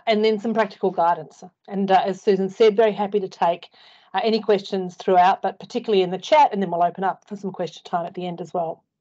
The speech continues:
So to start with, I thought I would go through some definitions for you about what we're talking about today, because there's often a bit of confusion, and apologies for, for those of you who are very familiar with this, and this is all,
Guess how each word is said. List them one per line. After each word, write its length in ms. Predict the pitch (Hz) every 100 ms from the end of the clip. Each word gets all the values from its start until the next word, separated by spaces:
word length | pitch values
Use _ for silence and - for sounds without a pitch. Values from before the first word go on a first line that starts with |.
| _ _ _ _ _ _ _ _ _ _ _
So 160 | - 277
to 80 |
start 420 | 277 - 339 370 339
with, 160 | 349
I 80 | 320
thought 160 | - 262
I 60 |
would 140 | 233 214
go 220 | 214 214
through 300 | 214 226 214
some 220 | 208 202
definitions 720 | 208 202 202 196 196 220 196
for 160 | - 190
you 80 |
about 180 | 185 185
what 120 | 208 190
we're 80 |
talking 340 | 190 208 196 190
about 240 | 175 160
today, 300 | - 180 165
because 260 | 180 196 214
there's 180 | 226 220
often 320 | 254 254 320
a 60 | 285
bit 100 | 220
of 140 | 190
confusion, 580 | - 185 - 180 156 180
and 100 | 196
apologies 560 | 196 247 240 208 220 202
for, 240 | - 196 196 _ - _ _
for 80 | -
those 260 | 208 196 185
of 60 |
you 120 | 202 202
who 200 | 220 226
are 100 | 208
very 320 | 247 254 254
familiar 460 | 247 202 190 185
with 120 | 175 160
this, 240 | 240 240
and 120 | 190
this 140 | 180 190
is 100 | 185
all, 300 | 196 185